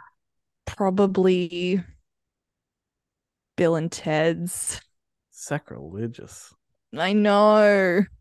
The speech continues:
Speaker 2: Okay. No, fair enough. Once again, no wrong answers. And I love
Speaker 1: I
Speaker 2: that you
Speaker 1: have to
Speaker 2: took a
Speaker 1: pick
Speaker 2: photo of your
Speaker 1: one.
Speaker 2: air freshener. What the fuck?
Speaker 1: Well, I had to show Mum because Anchorman was our
Speaker 2: <laughs>
Speaker 1: movie
Speaker 2: Yeah, yeah,
Speaker 1: and,
Speaker 2: yeah, right.
Speaker 1: um, I, I sent it to her and said, "I'm trapped in a glass case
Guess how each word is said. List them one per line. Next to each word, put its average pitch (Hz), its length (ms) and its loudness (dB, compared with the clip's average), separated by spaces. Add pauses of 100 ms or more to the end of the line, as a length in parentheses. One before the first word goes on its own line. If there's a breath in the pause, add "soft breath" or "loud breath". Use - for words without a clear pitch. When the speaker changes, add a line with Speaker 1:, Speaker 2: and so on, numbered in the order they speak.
(180)
Speaker 2:
Okay. 110 340 -12
No, 180 140 2
fair 208 240 4
enough. 156 220 4
Once 165 200 2
again, 135 280 -2
no 135 100 0
wrong 123 200 0
answers. 117 440 -6
And 147 100 0
I 175 60 4
love 180 280 4
Speaker 1:
I 220 40 6
Speaker 2:
that 214 40 4
you 196 60 2
Speaker 1:
have 247 140 4
to - 80 -2
Speaker 2:
took 202 100 4
a 151 40 6
Speaker 1:
pick 156 100 6
Speaker 2:
photo 180 240 8
of 147 100 4
your 156 100 6
Speaker 1:
one. 190 60 6
Speaker 2:
air 214 60 4
freshener. 127 400 -4
What 196 140 -6
the 233 100 -4
fuck? 262 420 -6 (560)
Speaker 1:
Well, 226 140 4
I 254 80 6
had 262 180 2
to 294 60 -2
show 294 220 -2
Mum 220 260 -2
because 190 400 -6
Anchorman 190 520 -4
was 180 180 -4
our 165 380 -2
Speaker 2:
<laughs> - 40 -14
Speaker 1:
movie 185 380 -2
Speaker 2:
Yeah, 170 80 -2
yeah, 170 160 0
Speaker 1:
and, 131 180 -4
Speaker 2:
yeah, - 40 -2
right. 143 320 -4 (480 soft breath)
Speaker 1:
um, 175 520 0 (220)
I, 190 180 0 (140)
I 185 280 4
sent 214 300 2
it 190 100 0
to 226 100 2
her 190 140 4
and 190 140 -2
said, 208 120 0
"I'm 202 120 0
trapped 302 320 2
in 294 100 4
a 294 60 4
glass 285 380 6
case 311 420 4